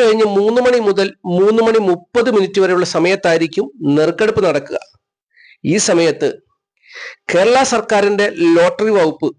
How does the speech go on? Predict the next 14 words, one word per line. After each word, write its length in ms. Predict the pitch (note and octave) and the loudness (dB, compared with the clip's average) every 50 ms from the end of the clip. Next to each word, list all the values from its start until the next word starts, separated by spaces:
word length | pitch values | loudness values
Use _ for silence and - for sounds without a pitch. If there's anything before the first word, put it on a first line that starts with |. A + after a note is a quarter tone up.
| _ _ - | _ _ -4
ഒരു 100 | D#3+ E3 E3+ E3 E3 | -2 -2 0 0 0
ലിസ്റ്റ് 280 | E3+ E3 - - - F#3+ F#3 | -2 -4 -4 -6 -6 -4 -2
തയ്യാറാക്കും. 560 | E3+ D#3+ D#3 D3 C3+ C3 B2 - - - - - _ - - - - - - - _ - _ - - - - - _ - C3+ | 0 0 2 2 0 0 -2 -6 -8 -18 -20 -20 _ -12 -12 -12 -10 -12 -16 -16 _ -20 _ -20 -20 -20 -20 -14 _ -2 0
നൂറ് 200 | D#3+ F#3 G3+ G3 F#3 | 2 2 2 2 2
രൂപയ്ക്ക് 320 | F#3+ F#3 F#3+ F#3+ F3+ - F#3 F3+ | 0 0 0 0 -2 -4 -6 -4
ഇത്ര 140 | - F#3 F#3 F3+ | -2 -2 -2 0
പേർ, 140 | F#3+ G3+ - - - _ _ _ _ _ _ _ - _ _ _ - D3 | 0 -2 -2 -4 -10 _ _ _ _ _ _ _ -20 _ _ _ -4 -2
ഇരുന്നൂറ് 320 | D3+ F#3 G3 G#3 G#3+ G#3 G#3 | 0 2 2 2 2 2 2
രൂപയ്ക്ക് 280 | F#3+ F#3+ F#3 F#3 - F3 | 2 0 0 0 -4 -6
ഇത്ര 140 | F3 G#3 G3 F#3+ F#3+ | -4 -2 0 2 2
പേർ, 140 | G3+ B3 C#4 - - _ _ _ _ - _ - _ _ _ _ - D3 | 0 0 -2 -6 -12 _ _ _ _ -20 _ -20 _ _ _ _ -6 -4
അഞ്ഞൂറ് 300 | D3+ E3+ G3 A3 A3+ G#3 | 0 0 2 2 2 2
രൂപയ്ക്ക് 300 | G3+ F#3+ G3 G3 F#3+ F3+ F3+ | 2 2 2 0 -2 -4 -4
ഇത്ര 120 | - F#3+ | -2 0